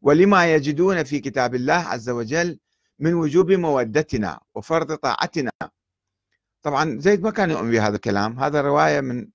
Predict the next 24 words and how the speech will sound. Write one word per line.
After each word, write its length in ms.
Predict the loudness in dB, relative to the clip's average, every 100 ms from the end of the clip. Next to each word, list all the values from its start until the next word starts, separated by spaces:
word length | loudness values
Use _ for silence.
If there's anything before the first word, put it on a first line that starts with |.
| -14
الكليني 460 | -6 0 2 2 -2
يرويها 580 | -4 -6 -8 -10 -10 -10
هكذا. 340 | -6 -6 -6 _ _ _ _ _ _ _ _
"ولما 500 | 2 4 4 4 4
نحن 300 | 4 0 -2
فيه 300 | -2 0 2
من 160 | 0 -2
الضيق 680 | -4 -2 0 0 0 -2 0
والضنك 500 | -2 0 0 -2 0
والبلاء." 640 | 2 4 4 4 2 0 _ _ _ _ _ _ _ _ _ _ _ _
فقال 380 | -8 -2 0 0
له 140 | 0 -2
الباقر: 500 | 0 0 0 -4 -6 _ _ _ _ -4
"إن 160 | -4
الطاعة 440 | -4 -2 0 -2 -6
مفروضة 880 | -6 -8 -6 -6 -4 -6 -6 -8 -10 _
من 140 | -8 -6
الله 340 | -2 -2 -2 -6
عز 160 | -4
وجل، 400 | -4 -2 -2 -4 -8 _ _ _ _ _ -4
وسنة 640 | -2 2 4 4 2 -2 -4 -6 -6
أمضاها 540 | -4 0 2 2 0
في 120 | -2 -2
الأولين، 640 | 0 0 0 -2 -2